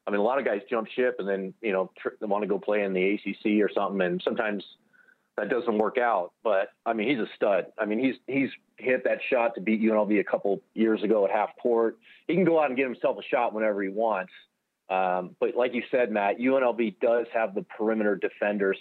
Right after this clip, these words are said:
to at least contest what he's trying to do. He's got a first move, and then he's got a counter, and then he's got another counter to that. But U N L V's got some guys with some length who will at least be able to contest everything that he's trying to get.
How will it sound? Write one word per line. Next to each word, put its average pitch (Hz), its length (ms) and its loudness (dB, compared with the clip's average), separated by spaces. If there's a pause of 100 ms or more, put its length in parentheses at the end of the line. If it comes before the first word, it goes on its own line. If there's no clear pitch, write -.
to 101 140 4
at 98 120 -2
least 110 220 2 (100)
contest 107 640 -2 (680)
what 101 160 0
he's 104 300 2
trying 98 320 0
to 90 60 2
do. 85 300 0
He's 127 160 0
got 107 220 0 (260)
a - 60 -2
first 143 320 -2
move, 135 320 2
and - 300 -6
then - 20 2
he's 101 100 0
got 110 140 0
a - 40 -2
counter, 127 540 0 (260)
and 113 100 2
then 107 80 2
he's 107 120 0
got 104 160 2
another 113 300 2
counter 107 360 -2
to 98 120 0
that. 98 320 0 (380)
But 127 100 -4
U 131 140 2
N 135 60 2
L 127 100 2
V's 120 200 0
got 117 200 -2
some 113 100 -8
guys 107 280 2
with 110 120 -12
some 104 140 -4
length 101 360 0 (140)
who 101 360 0
will 110 240 4
at 110 120 0
least 127 360 0
be 120 80 2
able 107 160 2
to 92 60 -4
contest 110 540 -4
everything 98 360 -2
that 87 120 2
he's 90 120 -6
trying 85 260 0
to 80 60 -6
get. 80 260 0